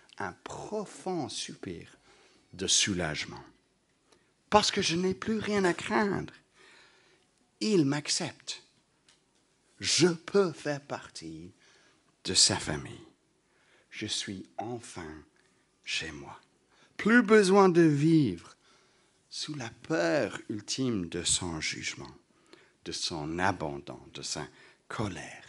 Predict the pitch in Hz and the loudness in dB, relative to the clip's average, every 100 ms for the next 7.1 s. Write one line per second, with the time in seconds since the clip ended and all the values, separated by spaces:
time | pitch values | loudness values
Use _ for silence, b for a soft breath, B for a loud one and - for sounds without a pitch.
0 | - _ _ _ _ _ _ _ _ _ | -20 _ _ _ _ _ _ _ _ _
1 | 82 85 90 76 64 - _ _ _ _ | -12 -6 -6 -6 -12 -20 _ _ _ _
2 | _ _ _ - 104 - 123 117 87 82 | _ _ _ -12 -12 -10 -10 -10 -12 -14
3 | - - 90 92 98 95 78 80 87 80 | -10 -8 -8 -10 -12 -12 -10 -10 -12 -14
4 | 67 - - _ _ _ _ _ _ _ | -16 -18 -20 _ _ _ _ _ _ _
5 | _ _ - - 107 - - - - 160 | _ _ -6 -4 -4 -8 -12 -10 -12 -14
6 | - - 180 143 90 78 65 - - 55 | -18 -14 -10 -10 -10 -12 -14 -14 -12 -12
7 | - | -14